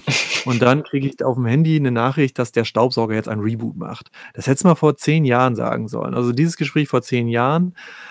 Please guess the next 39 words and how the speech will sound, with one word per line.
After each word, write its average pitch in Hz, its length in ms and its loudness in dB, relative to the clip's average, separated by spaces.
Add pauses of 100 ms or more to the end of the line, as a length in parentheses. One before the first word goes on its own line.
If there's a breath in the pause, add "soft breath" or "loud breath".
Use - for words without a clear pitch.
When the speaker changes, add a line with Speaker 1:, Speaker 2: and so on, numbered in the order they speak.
(140 loud breath)
Speaker 2:
wo 135 200 0
es 147 80 0
dann 131 140 2
heißt, 127 260 2
„Ja, 127 340 4
mein 113 140 0
Staubsauger 131 480 4
hat 120 60 4
heute 127 220 2
beim 113 140 0
Staubsaugvorgang 117 580 0
einen 110 160 -2
Reboot 147 300 4
gemacht.“ 170 360 2
Und 123 100 -2
du 127 100 6
hättest 151 140 2
gesagt, 135 280 2
„Ja, 123 180 0
ich, 120 240 -6
äh, 120 300 2
installiere 123 380 0
grad 120 200 0
noch, 120 220 -2
äh, 120 120 -4
eine 120 280 -4
neue 120 220 2
Custom-Firmware 139 720 0
auf 120 80 0
meinen 113 160 2
Lötkolben.“ - 520 -2 (1700 soft breath)
Speaker 1:
Ja. 160 200 6 (1300 soft breath)
Ja, 113 220 8
Speaker 2:
Verrückte 117 200 6
Speaker 1:
ey, 113 140 4
wer 127 100 6
seine 120 220 6
Speaker 2:
neue 104 80 2
Welt. 113 80 0